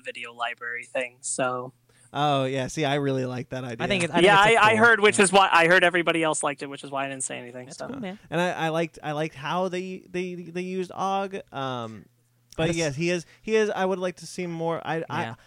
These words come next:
Speaker 2: see, because the, uh, the, the bit where they were the all po-, great powerful Og or whatever, it doesn't work for me in the book. I,
Speaker 3: Yeah.
Speaker 2: I don't like how he magically brings them all together and blah, blah, blah with all of his, like, oodles of money.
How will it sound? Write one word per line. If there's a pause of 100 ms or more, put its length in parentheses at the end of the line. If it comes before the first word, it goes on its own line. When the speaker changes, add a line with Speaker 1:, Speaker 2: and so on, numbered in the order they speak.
Speaker 2:
see,
because
the, (380)
uh,
the,
the
bit
where
they
were (120)
the
all
po-,
great
powerful
Og
or
whatever,
it
doesn't
work
for
me
in
the
book.
I,
Speaker 3:
Yeah. (100)
Speaker 2:
I
don't
like
how
he (220)
magically
brings
them
all
together
and
blah,
blah,
blah
with
all
of
his,
like,
oodles
of
money.